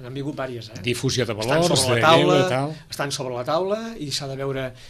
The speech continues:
Speaker 1: què concorda amb el planejament i què concorda amb el futur estratègic del municipi. Eh, per tant, bueno, estan sobre la taula i ja ho anirem veient. Per això li dic que jo crec que la segona part de la legislatura serà la part on te-,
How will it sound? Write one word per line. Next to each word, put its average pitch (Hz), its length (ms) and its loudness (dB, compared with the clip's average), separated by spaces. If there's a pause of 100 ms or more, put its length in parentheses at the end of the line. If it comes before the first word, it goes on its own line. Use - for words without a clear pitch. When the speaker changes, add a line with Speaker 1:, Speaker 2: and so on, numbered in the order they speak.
(160)
Speaker 1:
què 156 140 -2
concorda 135 400 -2
amb 131 100 -4
el 123 80 -8
planejament 139 500 -2
i 147 80 -2
què 147 160 -4
concorda 143 440 -2
amb 139 80 -2
el 120 60 -6
futur 120 300 -4
estratègic 117 440 -8
del 117 120 -10
municipi. 113 440 -12 (200)
Eh, 139 140 -16
per 117 120 -16
tant, 117 220 -14 (300)
bueno, - 160 -20
estan 117 180 -20
sobre 117 220 -10
la 127 40 -8
taula 165 340 4
i 170 80 -4
ja 127 60 -4
ho 123 60 -8
anirem 113 200 -10
veient. 110 220 -14 (200)
Per 135 100 -10
això 151 160 -2
li 151 80 -2
dic 165 160 0
que 131 80 2
jo 131 80 2
crec 151 200 0
que 143 80 4
la 127 80 6
segona 156 340 10
part 139 200 2
de 120 140 -8
la 113 160 -10
legislatura 131 600 -8 (340)
serà 131 260 -8
la 131 100 -2
part 139 180 -2
on 147 100 -6
te-, 165 240 2